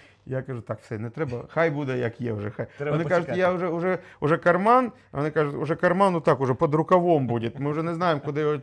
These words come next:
Speaker 1: дівати». Я говорю: «Хай все, хай так буде, давай». Забрав, вже не став їм нічого казати.
Speaker 2: Додали
Speaker 1: Ось.
Speaker 2: роботу.
Speaker 1: Да, так,
Speaker 2: Дійсно.
Speaker 1: так, так. Ось. А, так що одяг перероблюю все.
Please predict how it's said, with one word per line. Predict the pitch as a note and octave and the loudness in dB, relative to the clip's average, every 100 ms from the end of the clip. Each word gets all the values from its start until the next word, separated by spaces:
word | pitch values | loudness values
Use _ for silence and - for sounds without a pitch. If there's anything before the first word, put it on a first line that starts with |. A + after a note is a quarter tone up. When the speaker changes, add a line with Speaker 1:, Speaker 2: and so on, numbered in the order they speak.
| - | -10
Speaker 1:
дівати». | C#3 C#3 D#3+ C3 A#2 | -10 -4 0 0 0
Я | C3 | -4
говорю: | C#3+ | -4
«Хай | - D#3+ | 0 0
все, | - C3+ A2 - | 0 -4 -6 -4
хай | D#3 C#3 | -2 -2
так | C3+ | -4
буде, | C#3 E3 | -4 -4
давай». | B2 B2+ A#2 - _ | -2 -4 -4 -10 _
Забрав, | A#2+ D3 D#3+ E3+ | -6 -2 0 0
вже | C3+ | -2
не | C3+ | -6
став | B2+ C3 A#2+ | -6 -6 -6
їм | A#2+ | -8
нічого | A#2 A#2 | -10 -8
казати. | B2+ C#3 D3+ - - - _ - _ | -6 -6 -6 -12 -20 -20 _ -20 _
Speaker 2:
Додали | A#2+ C#3+ E3+ D#3+ | -6 -4 -2 -4
Speaker 1:
Ось. | |
Speaker 2:
роботу. | C3+ A2+ A2 B2 | -6 -8 -12 -8
Speaker 1:
Да, | C3+ F3 D3+ | -4 -4 -4
так, | - D3 A#2+ | -2 0 0
Speaker 2:
Дійсно. | A#2 - | -4 -2
Speaker 1:
так, | C#3+ A#2+ - - D3+ | 0 0 -8 -14 -12
так. | - _ - - _ - | -12 _ -20 -20 _ -14
Ось. | C3 A#2 - _ _ | -10 -10 -10 _ _
А, | - B2 | -14 -6
так | E3 D#3+ | -6 -4
що | F3+ | -6
одяг | G3+ F3+ D#3+ | -4 -4 -6
перероблюю | - D3 C3+ A#2+ G#2+ B2+ E3+ G#3 | -4 -4 -2 -4 -6 -6 -8 -10
все. | - A3 | -12 -12